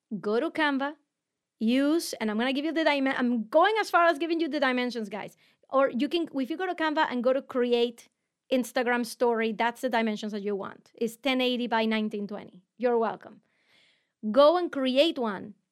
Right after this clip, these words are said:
that when you finish going live, that when you finish recording that reel, you can go and just put it up. That is easy for you to edit,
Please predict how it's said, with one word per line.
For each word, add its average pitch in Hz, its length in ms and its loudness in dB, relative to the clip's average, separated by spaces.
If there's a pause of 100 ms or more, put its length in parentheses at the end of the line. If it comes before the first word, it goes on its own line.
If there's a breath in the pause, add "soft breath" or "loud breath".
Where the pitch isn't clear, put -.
(340)
that 233 320 2
when 247 460 -2
you 349 100 2
finish 311 360 -2
going 269 320 0
live, 226 420 -4 (800)
that 214 160 -2
when 254 180 0
you 311 80 -2
finish 294 360 -2
recording 262 420 -2
that 226 180 -2
reel, 247 400 -4 (460)
you 254 120 -2
can 277 160 0
go 262 160 4
and 247 140 0
just 220 200 -4 (240)
put 214 200 -6
it 196 140 -8
up. - 200 -14 (240)
That 220 180 -2
is 214 220 -8
easy 330 580 -2 (140)
for 220 200 -4
you 220 180 0
to 214 240 -4
edit, 381 340 -2